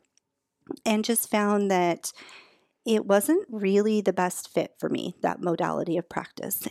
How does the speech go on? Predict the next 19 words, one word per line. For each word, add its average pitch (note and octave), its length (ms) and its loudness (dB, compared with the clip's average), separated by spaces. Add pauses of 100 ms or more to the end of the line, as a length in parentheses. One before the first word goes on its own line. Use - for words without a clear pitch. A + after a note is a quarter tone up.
And G3+ 180 0
so F#3+ 120 2
I F#3 60 2
spent - 360 -2
three G#3 180 0
years F#3+ 460 2
working F#3 320 -2
in F3 100 0
a F3 180 2
varicose F3+ 460 -2
vein A3 260 -2
surgery F#3 380 0
center, - 440 -2 (720)
um, F#3+ 320 0
under F#3 240 0
the F#3 100 2
mentorship F3+ 500 -2
of F#3 120 -6
some F#3 460 -2